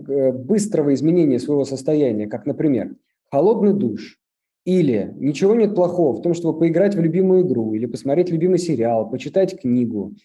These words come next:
лишний раз прогуляться, пообщаться с, м, каким-то хорошим, приятным тебе человеком. То есть, э, просто отвлечься, э, или просто переключить, то есть дать себе некие свежие ощущения.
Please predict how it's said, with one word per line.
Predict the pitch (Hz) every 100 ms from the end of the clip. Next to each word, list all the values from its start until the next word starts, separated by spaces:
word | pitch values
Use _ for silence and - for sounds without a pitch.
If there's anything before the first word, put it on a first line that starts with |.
| _ _
лишний | 113 113 175 202 185 170
раз | 185
прогуляться, | 185 180 165 139 110 98 - - _ _ _
пообщаться | 131 127 185 196 196 185 185 175
с, | - -
м, | 165 165 156 117 - - _ 139 127
каким-то | 135 196 180 175 160 151
хорошим, | - 151 185 180 170
приятным | 147 147 156 147
тебе | 147 147
человеком. | 147 147 135 101 - - _ _ _
То | 160
есть, | 151 156 - - _ _ _ -
э, | 143
просто | 127 175 202 202 170
отвлечься, | 165 160 165 247 262 - 107 - - _ _ _ _ _
э, | 120 120 123
или | 180 208
просто | 196 196 214 208 -
переключить, | 175 180 180 196 160 -
то |
есть | 120 117
дать | 175
себе | 175 143
некие | 156 190 190
свежие | - 139 185 156 151
ощущения. | 139 156 - 170 131 101 -